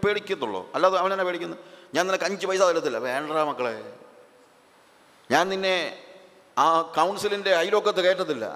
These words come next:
ആര് വരുന്ന അങ്ങോട്ട്? എന്തോ പറഞ്ഞ് പേടിപ്പിക്കാന്? പിന്നെ തല്ലുമോ കൊല്ലുമോ?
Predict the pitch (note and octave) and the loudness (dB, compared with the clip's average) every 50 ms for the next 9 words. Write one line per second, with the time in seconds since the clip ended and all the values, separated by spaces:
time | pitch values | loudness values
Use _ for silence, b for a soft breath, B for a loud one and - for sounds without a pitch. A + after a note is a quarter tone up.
0 | G2+ A2 A#2 B2 D3 F3 F#3+ F3+ D#3 D#3 F3+ F3 E3 D#3 D3 C#3 C3+ A#2+ B2 B2 | -2 0 0 0 2 2 2 2 2 2 0 0 -2 -2 -2 -4 -4 -4 -6 -8
1 | A#2+ A#2+ - - - - - - - - - - - - - - _ - - _ | -8 -10 -14 -18 -20 -20 -20 -20 -20 -20 -20 -20 -20 -20 -20 -20 _ -20 -20 _
2 | _ - - _ _ - - - - - - _ _ - - _ - _ - - | _ -20 -20 _ _ -20 -20 -20 -20 -20 -20 _ _ -20 -20 _ -20 _ -20 -20
3 | - - - - - - - - - - - - - C#3+ D3 D#3 F3+ G3+ F#3+ G#3 | -20 -20 -20 -20 -20 -20 -20 -20 -20 -20 -12 0 2 4 4 4 0 0 0 0
4 | G#3+ G3+ F#3 F3 F#3+ F#3+ F#3 E3 E3+ F#3 F#3 F3 F3 F3+ D#3+ D#3+ D3 B2+ A#2 A2+ | 2 4 4 2 2 -2 -2 -2 0 0 0 0 -2 -2 0 0 0 0 -4 -6
5 | A2 A2+ - - - - - - - - _ - _ - - _ _ _ _ _ | -8 -12 -14 -18 -20 -20 -20 -20 -20 -20 _ -20 _ -20 -20 _ _ _ _ _
6 | _ _ _ _ - - - - - - - _ - - _ _ _ D#3 E3+ F#3 | _ _ _ _ -20 -20 -20 -20 -20 -20 -20 _ -20 -20 _ _ _ 2 4 4
7 | F3+ F3 E3+ F#3 G#3 G3+ C#3 G#2+ F#2+ G#2 D3 F#3 G3+ F#3+ E3 B2+ G2 | 4 2 0 0 0 -2 -2 -2 -2 0 0 0 2 2 0 -2 -2